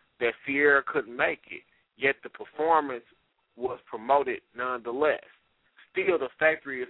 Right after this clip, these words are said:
suing for breach of contract. See, there you go. You had a contract. Sorry. When you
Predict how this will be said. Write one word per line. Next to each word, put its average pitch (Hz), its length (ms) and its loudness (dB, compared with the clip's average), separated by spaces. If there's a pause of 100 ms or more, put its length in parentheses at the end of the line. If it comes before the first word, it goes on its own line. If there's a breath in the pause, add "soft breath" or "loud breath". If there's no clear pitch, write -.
suing 143 300 -8
for 120 80 -10
breach 123 400 0
of 151 60 -10
contract. 139 580 -4 (140)
See, 104 100 -12
there 90 120 -6
you 101 160 -14
go. 143 140 4
You 98 200 -6
had 107 120 -6
a 110 60 -16
contract. 120 600 -12 (680)
Sorry. 131 380 0 (260)
When 180 120 -20
you 214 80 -20